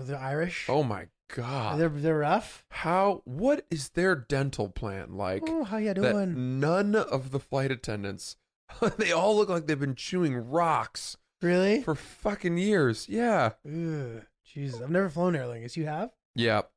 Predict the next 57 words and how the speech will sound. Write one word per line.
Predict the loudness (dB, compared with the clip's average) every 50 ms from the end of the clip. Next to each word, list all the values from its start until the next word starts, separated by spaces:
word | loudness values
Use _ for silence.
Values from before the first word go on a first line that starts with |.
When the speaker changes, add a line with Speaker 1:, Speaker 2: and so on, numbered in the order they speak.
| _ _
Speaker 1:
Did | -8 -4
you |
go | -2 -2
to | -2
Ireland? | -2 -2 0 0 -2 -2 -4 -6 -8 _ _ _ _ _ _ -20 -16 -6 -2
Speaker 2:
Yeah, | 0 2 4 4 4 4
and, | 4 2 0
and | -2 -2 -2 -2 0 0 0
my, | 2 0 0 0
we | -2 -2 -2
fly | -2 -2 0 2 2 2 0
to | -2 -4
Scotland. | -8 -10 -6 -2 0 2 2 2 2 0 -2 -4 -8 -12 _ _
My, | -6 -4 -2
we | 0 2 2
always, | 4 2 2 2
I | 2 0
always | 0 0 0
go | 0 0 2
with | 2
my | 0 -2 -2
dad | -2 -2 -2 -2 -2
to | -4
play | -6 -6 -8
golf, | -4 -2 0 0 0 0 0 -4
and | -8 -12 -12 -14 -16 _ _ _ _ _ _ _ _ _
every | 0 0 2 0 0
single | 0 -2 -2 -2 -2 -4
time | -4 -4 -4 -4 -2 -4
he | -6
says, | -6 -6 -8 -8 -8
"We're | -10 -12
flying | -12 _ -6 -6 -6 -6 -6 -6
Aer | -6 -6
Cunnilingus." | -8 -8 -8 -8 -6 -6 -8 -8 -10 -10 -12 -14 -16 -18 -20 _ _ _ _ _ _ _ _ _ -10
Speaker 1:
Uh, | -8 -6 -6 -6 -8 -10 _ _ _ _ _ _ _ _ _ _ _ _ _ _ _ _ _
Speaker 2:
And | -2 0 2 2
my | 4 4 4
Speaker 1:
Australis, |
Speaker 2:
mom | 4 4 4 4 4
doesn't | 2 2 4 4 4
Speaker 1:
good | 4
Speaker 2:
like | 4 4 2
Speaker 1:
one. | 2
Speaker 2:
that | 2 2 0 0 0
joke | 0 0 0 0 0
at | 0 0
all. | 0 0 -2 -4
Mom | -6 -2 0
Speaker 1:
Did | 2 2
you | 2
guys | 2 2
Speaker 2:
hates | 2 0
Speaker 1:
play | 2
Speaker 2:
it. | 2
Speaker 1:
Saint | 2 2 2
Andrews? | 2 0 0 0 -2 -2 -4 -6 -12 -16